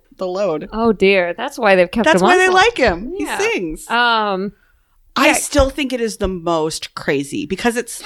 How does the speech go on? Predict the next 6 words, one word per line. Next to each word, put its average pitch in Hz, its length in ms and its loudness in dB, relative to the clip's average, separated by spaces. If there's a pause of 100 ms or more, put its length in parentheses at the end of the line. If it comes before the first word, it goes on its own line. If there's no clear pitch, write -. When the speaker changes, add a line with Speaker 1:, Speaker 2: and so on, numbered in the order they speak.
Speaker 1:
it's 240 180 0
not 254 200 4
like 226 460 2 (2000)
it 233 260 0
killed 320 420 0
characters. 170 1000 -2